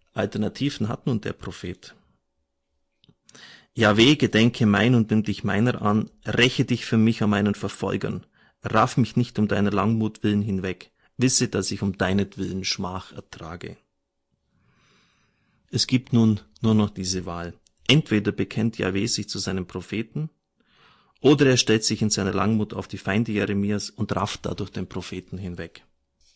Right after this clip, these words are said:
Von Jeremia aus gesehen muss Jahweh zugunsten des Propheten nun einschreiten, denn sonst wird es sich als er-, wahr erweisen, dass seine Worte gar nicht Botschaften Jahwes waren. Von Jeremia ist sehr geschickt herausgestellt,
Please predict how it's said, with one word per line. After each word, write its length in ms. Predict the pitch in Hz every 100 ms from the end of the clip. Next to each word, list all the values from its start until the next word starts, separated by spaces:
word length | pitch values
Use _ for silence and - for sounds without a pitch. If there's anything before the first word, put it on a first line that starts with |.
| _ _ _
Von 180 | - 95
Jeremia 460 | 98 98 113 143
aus 240 | 120 123 -
gesehen 540 | 110 - 107 107 - _ _ 110
muss 400 | 131 170 - -
Jahweh 360 | 101 98 117
zugunsten 580 | - 104 107 113 - 107
des 160 | 95 -
Propheten 540 | 95 - 104 - 104
nun 100 | 101
einschreiten, 800 | 95 98 - - 98 98 101 95 _ _ _ _ _
denn 120 | 101 98
sonst 360 | 113 139 -
wird 160 | 123 117
es 160 | 110
sich 200 | 110 110
als 320 | 95 95 - -
er-, 180 | - - -
wahr 240 | 95 120
erweisen, 760 | - 117 104 107 107 117 110 -
dass 180 | 101 -
seine 240 | 98 95
Worte 300 | 98 - -
gar 180 | 95 92
nicht 400 | 98 - - - _ _ _ _
Botschaften 640 | - 101 - 98 95 - 92
Jahwes 420 | 95 92 95 -
waren. 320 | 98 98 104 - _ _ _ _ _ _ _ _ _ _ _ _ _ _ _ _ _ _ _ _ _ - - _
Von 180 | - 104
Jeremia 400 | 104 110 135 131
ist 180 | 120
sehr 140 | - 117
geschickt 400 | 107 - 156 -
herausgestellt, 840 | 107 107 - 120 - 120 139 -